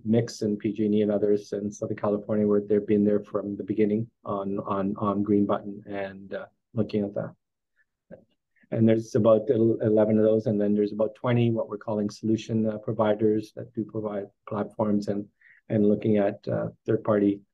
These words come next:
applications as well, uh, as you can see, and you'll hear from some of these, uh, uh, today as well, um, that will be part of the panel. Uh, and again,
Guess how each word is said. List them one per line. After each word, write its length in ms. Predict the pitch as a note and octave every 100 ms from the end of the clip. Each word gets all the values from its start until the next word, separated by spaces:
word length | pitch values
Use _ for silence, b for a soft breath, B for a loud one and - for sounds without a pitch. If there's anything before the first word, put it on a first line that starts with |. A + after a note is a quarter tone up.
| _ b b -
applications 720 | G#2+ B2 B2 A#2+ A#2+ A2+ G#2
as 140 | G2+
well, 420 | G#2+ A2 A2 - _ _ _
uh, 140 | A2+ G#2
as 220 | G#2 G2
you 80 | G#2
can 180 | G#2 G2
see, 240 | - A2
and 140 | G#2 G2+
you'll 180 | G2
hear 160 | - A2+
from 180 | - A2
some 220 | - G#2+
of 80 | G2+
these, 300 | G2+ G2+ -
uh, 260 | G#2+ G#2 -
uh, 200 | G#2 F#2+ G#2
today 240 | - G#2+ G#2
as 180 | G2+
well, 320 | G#2 F#2+ F#2+ - _ _ -
um, 340 | F#2+ G2 G2+
that 240 | G2 -
will 80 | G#2+
be 140 | G2 G2+
part 180 | A2
of 60 | G2
the 80 | G2
panel. 420 | - G#2 F#2+ - _ _ _ _ -
Uh, 60 | B2
and 100 | A2
again, 520 | G#2 A2 G#2+ G#2+ A2+